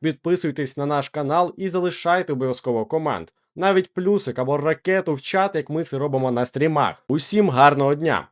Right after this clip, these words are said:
А якщо я побачу гарний фідбек, то у Telegram-каналі навчання у вільному доступі, де вже є технічний аналіз, Smart Money, стратегія з R S I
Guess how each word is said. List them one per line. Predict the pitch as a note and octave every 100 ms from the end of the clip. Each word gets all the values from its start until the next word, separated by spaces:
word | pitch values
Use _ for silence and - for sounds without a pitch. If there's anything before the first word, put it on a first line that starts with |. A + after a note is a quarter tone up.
| _
А | D3
якщо | E3+ G#3
я | G3
побачу | F3+ F#3+ F3+ D3+
гарний | D#3+ G3 F3+ E3+
фідбек, | F3 C3+ F3 G#3 - _
то | F3
у | F3+
Telegram-каналі | F3+ F3+ E3+ F#3 F3 E3 D3+ G3 E3+ F#2
навчання | A#2 D3 - F3+ F#3 F3+ F#2+ - _ -
у | C#3+
вільному | F3+ E3 D3 C#3+
доступі, | C#3 G3 - C3+ G#2+
де | B2
вже | C#3+ F3+
є | D3+
технічний | - F3 E3+ D3+ D3
аналіз, | C#3+ C#3+ F3 C3+ A#2+
Smart | C#3 C3+ C3+
Money, | D#3+ E3+ C3
стратегія | C3 C3+ D3+ C#3+ C#3
з | C#3
R | C#3
S | C3+
I | D#3 E3